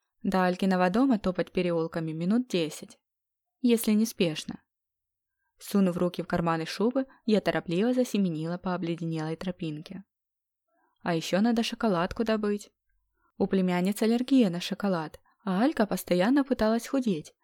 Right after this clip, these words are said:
и поэтому к чаю у нее всегда только, собственно, чай. Не дойдя до пункта назначения, я завернула за угол. Помнится, здесь был киоск.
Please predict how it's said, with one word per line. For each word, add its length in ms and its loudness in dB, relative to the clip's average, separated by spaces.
и 100 -2
поэтому 480 0
к 60 -12
чаю 420 0
у 40 -2
нее 200 0
всегда 380 -2
только, 280 -2
собственно, 540 -2
чай. 420 -6
Не 140 2
дойдя 320 2
до 100 -2
пункта 380 -2
назначения, 760 0
я 220 0
завернула 540 2
за 280 -4
угол. 300 -10
Помнится, 720 4
здесь 320 -2
был 160 2
киоск. 600 -2